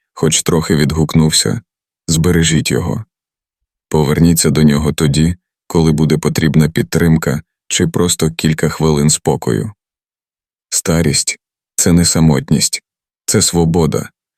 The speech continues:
це час вибирати себе і жити у власному ритмі, без тиску, без поспіху, без потреби встигати. А зараз, як завжди, ми хочемо почути вашу думку.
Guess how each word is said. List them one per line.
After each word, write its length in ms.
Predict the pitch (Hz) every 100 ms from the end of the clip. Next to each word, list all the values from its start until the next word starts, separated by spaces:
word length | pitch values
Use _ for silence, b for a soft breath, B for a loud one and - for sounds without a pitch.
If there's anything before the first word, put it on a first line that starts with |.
| _ _
це 180 | - 80
час 320 | - 87 -
вибирати 580 | 82 78 82 78 78 76
себе 440 | - 69 58 - _ _ _ _ -
і 120 | 87
жити 340 | 85 82 82
у 160 | - 80
власному 640 | 76 78 82 78 73 73
ритмі, 480 | 76 71 - - - _ _ _ -
без 260 | 87 85 -
тиску, 580 | 82 76 - - 80 - _ _
без 280 | - 82 87
поспіху, 760 | - 82 80 - 80 - 73 78 _ _ _
без 300 | 73 90 92
потреби 600 | - 78 - 73 76 69
встигати. 760 | 58 - 80 80 71 - - - _ _ _ _ _ _ _ _ -
А 160 | 82
зараз, 480 | 73 82 85 82 -
як 180 | 80 76
завжди, 560 | 82 76 78 82 80 - _ _ -
ми 140 | 80
хочемо 480 | 85 123 - 90 80
почути 440 | 82 - 87 82
вашу 340 | 76 73 - 78
думку. 500 | 73 67 - 64